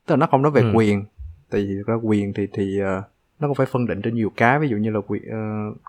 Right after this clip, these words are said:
Speaker 1: động vật đó nó có tư duy hay không, nó có nỗi đau hay không, các kiểu, rất là nhiều cái debate, rất nhiều tranh cãi. Nhưng mà về,
Speaker 2: Ừ.
Speaker 1: về phúc lợi thì có vẻ là nó, nó, nó, nó ít tranh cãi hơn và nó cũng đưa vào luật luôn. Thì giống như ở Mỹ và như Việt Nam cũng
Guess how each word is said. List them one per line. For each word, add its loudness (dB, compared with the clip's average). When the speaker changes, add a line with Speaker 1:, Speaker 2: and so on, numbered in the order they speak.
Speaker 1:
động 0
vật -2
đó 2
nó 2
có 0
tư 4
duy 6
hay 2
không, 0
nó 2
có -2
nỗi 0
đau 8
hay 4
không, 4
các -2
kiểu, 0
rất 2
là 2
nhiều 2
cái 0
debate, 4
rất 4
nhiều 4
tranh 0
cãi. 0
Nhưng 4
mà 2
về, 0
Speaker 2:
Ừ. 2
Speaker 1:
về 2
phúc -2
lợi 4
thì 0
có -2
vẻ 0
là 0
nó, 0
nó, -2
nó, -2
nó 0
ít -2
tranh 4
cãi 2
hơn 2
và 0
nó -2
cũng -2
đưa 4
vào 2
luật 4
luôn. 4
Thì 0
giống 0
như 0
ở 2
Mỹ 2
và -2
như 4
Việt 0
Nam 4
cũng -6